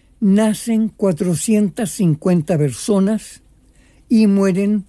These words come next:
trescientas veintisiete. O sea, en cada hora la población de Estados Unidos aumenta en ciento veintitrés individuos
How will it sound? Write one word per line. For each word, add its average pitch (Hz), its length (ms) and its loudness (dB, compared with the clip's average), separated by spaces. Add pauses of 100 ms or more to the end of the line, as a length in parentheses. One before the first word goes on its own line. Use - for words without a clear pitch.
(120)
trescientas 185 800 0
veintisiete. 147 920 -4 (920)
O 165 160 0
sea, 120 540 -2 (340)
en 170 480 2
cada 214 500 -2 (120)
hora 214 480 0 (600)
la 170 180 0
población 175 640 0
de 196 80 -2
Estados 175 460 -4
Unidos 196 600 0
aumenta 185 840 0 (280)
en 190 180 2
ciento 190 600 0
veintitrés 170 880 -2
individuos 165 920 2